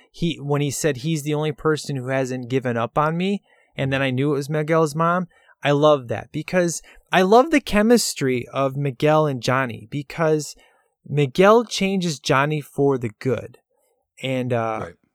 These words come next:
Speaker 1: I don't know if I like how Miguel, his story arc ends. Think, I'm hoping there's a season
Speaker 2: I mean,
Speaker 1: two.
Speaker 2: he really, like, two-thirds of the way through it, he really becomes Johnny, jealous Johnny.
Speaker 1: Yeah.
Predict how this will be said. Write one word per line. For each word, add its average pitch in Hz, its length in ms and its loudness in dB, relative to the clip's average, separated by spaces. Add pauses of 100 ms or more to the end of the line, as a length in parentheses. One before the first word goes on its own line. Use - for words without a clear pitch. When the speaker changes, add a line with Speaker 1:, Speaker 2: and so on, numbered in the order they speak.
Speaker 1:
I 165 120 8
don't 226 160 6
know 233 140 4
if 208 120 0
I 196 100 4
like 170 280 0
how 165 160 -2
Miguel, 139 720 0 (140)
his 139 280 -4
story 156 400 2
arc 135 280 0
ends. 185 560 -4 (120)
Think, 139 300 -4 (160)
I'm 120 260 -4
hoping 151 360 -2
there's 151 220 -2
a 135 40 -4
season 151 320 -6
Speaker 2:
I 156 60 0
mean, 190 140 4
Speaker 1:
two. 139 40 2
Speaker 2:
he - 140 2
really, 127 840 -4 (920)
like, 135 240 -4
two-thirds 135 600 -6
of 113 40 -10
the 117 60 -6
way 117 120 -4
through 120 240 -8
it, 110 100 -10
he 139 180 -14
really 120 500 -6
becomes 107 480 -8
Johnny, 98 420 -6
jealous 110 400 -6
Johnny. 95 540 -10
Speaker 1:
Yeah. 127 440 -2